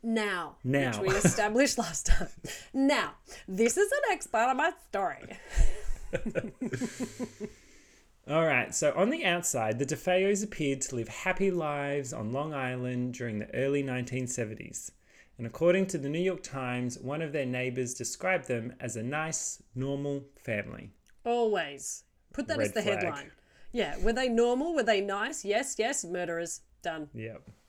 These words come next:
Speaker 1: I need to
Speaker 2: Now
Speaker 1: go
Speaker 2: the f-
Speaker 1: out of my way to stop being normal and nice. I need to start being creepy, and I need to get some, like, Dharma fragrances going on, some roasting meat, like, <laughs> get them
Speaker 2: Yes.
Speaker 1: people creeped so that they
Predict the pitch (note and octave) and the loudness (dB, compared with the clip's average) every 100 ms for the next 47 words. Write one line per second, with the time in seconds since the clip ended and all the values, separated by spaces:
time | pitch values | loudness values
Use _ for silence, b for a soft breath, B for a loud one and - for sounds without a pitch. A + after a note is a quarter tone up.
0 | - - B B B C4+ G4 F#4+ D4 A3+ | -20 -20 B B B -2 2 4 2 2
1 | G#3 A#3+ A#3 A#3+ G#3 F#3+ E3+ F#3 - - | 2 0 0 -2 0 -2 -2 -4 -4 -4
2 | G3+ - F#3+ F#3 F3+ F3 E3 D#3 D3+ - | -4 -2 -2 0 -2 -2 -4 -6 -8 -10
3 | - - - G3 A3 A3+ A#3+ A3+ - G3+ | -12 -12 -6 -4 -2 -2 -2 -4 0 -2
4 | E3+ G3 E3 E3 - - E3 G3+ C#4 E4+ | -2 -6 -6 -8 -12 -12 -6 -2 -2 -2
5 | F4 F4+ F4+ F#4 B B B - F#3 F3 | -2 0 -2 -6 B B B -4 -2 -2
6 | E3+ D#3+ - G3+ G#3+ G#3+ G#3 - - G#3 | -4 -6 -4 0 0 2 0 -2 -4 -4
7 | F#3 E3+ E3+ B B B - D3+ F#3+ A3+ | -4 -6 -8 B B B -8 -4 0 0
8 | C#4 - D#4 D4 D#4 - D#4+ - C#4 C#4 | 0 0 0 0 -4 -4 -4 -4 -2 0
9 | C#4 C4+ C4+ C4 C4+ C4+ F#3+ F#3 G3+ G3 | 0 0 0 0 -2 -2 -2 0 4 10
10 | G3+ G3+ B3+ C#4 C4+ B3+ - - G#3+ G3 | 10 8 2 2 0 -2 -6 -4 -2 -4
11 | F#3+ A3 - - - - - - B3 - | 0 2 2 2 0 0 -2 -6 -6 0
12 | C#4+ C#4+ - F#4+ D4 A#3+ B3+ D4 D#4 C4+ | 0 0 -2 -2 -2 -2 -2 -2 -4 0
13 | A#3 B3 E3+ - - G#3 G3+ G3+ G3+ | 2 2 -2 -10 -8 -6 -4 -4 -6